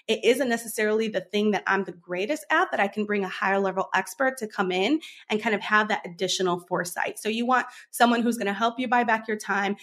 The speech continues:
and someone who's gonna see things through a different lens that maybe is kind of, like,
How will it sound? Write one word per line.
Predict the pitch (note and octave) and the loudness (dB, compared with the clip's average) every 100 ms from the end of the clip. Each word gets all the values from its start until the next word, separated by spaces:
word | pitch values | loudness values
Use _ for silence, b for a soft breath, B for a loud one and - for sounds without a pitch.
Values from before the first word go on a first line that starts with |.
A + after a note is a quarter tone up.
| B B | B B
and | G#3 | 0
someone | A3 G#3+ G#3 | 2 2 0
who's | G3+ | 0
gonna | G3 F#3+ | -2 -2
see | - A3+ A3+ | -4 -4 -4
things | A3+ G#3+ G#3 G#3 | 0 2 2 -2
through | G3 | -2
a | F3+ | 0
different | F#3+ F#3+ F3+ F#3 | 0 0 -4 -2
lens | F#3 F#3 A3+ A#3+ | -2 0 2 2
that | G3+ - | 0 0
maybe | F#3+ F#3 F#3+ F3+ B B | 0 0 -2 -4 B B
is | G3+ G#3 | -2 -2
kind | - G3+ | 2 2
of, | F#3 | 2
like, | F3+ | -2